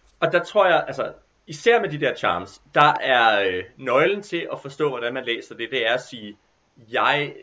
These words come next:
jeg skal være ekspert i måske to, to skills. Og så kigger jeg på charms til de skills, og det er dem, jeg sætter mig ind i. Og resten er jeg for så vidt ligeglad med." Og, og, og på den måde kan man sige, det er ikke den bedste måde, I har læst det på, fordi det er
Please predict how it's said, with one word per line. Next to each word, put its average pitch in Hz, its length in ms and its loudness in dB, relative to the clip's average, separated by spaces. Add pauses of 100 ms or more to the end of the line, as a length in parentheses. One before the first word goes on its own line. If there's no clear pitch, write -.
(160)
jeg 127 280 -2
skal 120 340 -2 (200)
være 117 220 0
ekspert 135 480 -2
i 147 40 -14
måske 139 240 -12
to, 165 360 -8 (760)
to 196 200 -4
skills. - 460 -8 (500)
Og 139 120 -2
så 220 220 -6
kigger 185 280 -2
jeg 160 100 0
på 151 100 -10
charms 127 360 -2 (140)
til - 180 -16
de 233 160 -10
skills, 165 340 -6
og 143 100 -14
det 147 60 -10
er - 20 -14
dem, 123 140 -4
jeg 117 80 -8
sætter 110 220 -12
mig 92 80 -14
ind 87 120 -18
i. - 120 -20 (420)
Og 147 160 0
resten 147 400 -2
er 131 80 0
jeg 117 280 2
for 131 60 -8
så 123 120 -14
vidt - 200 -18
ligeglad 101 340 -10
med." 92 120 -18 (800)
Og, 139 180 0
og, 151 140 2
og 139 80 -8
på 156 60 -8
den 196 120 2
måde 226 120 2
kan 190 60 -2
man 185 80 -4
sige, 156 200 -10
det 160 80 0
er 180 160 0
ikke 208 160 -6
den 151 160 -6
bedste 190 320 -2
måde, 165 220 0
I - 20 -8
har 135 80 -6
læst 226 320 -2
det 160 120 -8
på, 131 240 -4
fordi 135 140 -14
det 127 280 -4
er 123 120 2